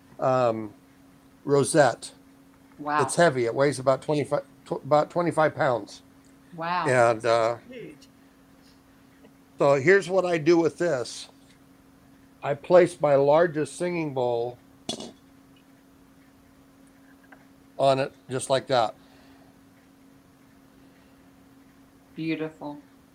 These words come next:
Speaker 1: And it, it lives there unless I'm putting it on someone's body.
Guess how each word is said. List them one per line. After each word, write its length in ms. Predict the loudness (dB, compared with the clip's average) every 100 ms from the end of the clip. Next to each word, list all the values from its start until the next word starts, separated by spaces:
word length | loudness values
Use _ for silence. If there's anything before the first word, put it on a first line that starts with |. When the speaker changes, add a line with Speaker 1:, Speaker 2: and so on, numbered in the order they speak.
| -6
Speaker 1:
And 160 | -2 -2
it, 120 | -4 -10 -20 -20 _
it 180 | -4 -2
lives 540 | -2 4 6 4 0 -4
there 560 | 0 0 0 -4 -6 -16 _
unless 400 | -6 0 2 2
I'm 160 | -2 -2
putting 260 | -4 -4 -2
it 80 |
on 180 | 0 0
someone's 340 | -2 -4 -4 -2
body. 400 | 0 0 -2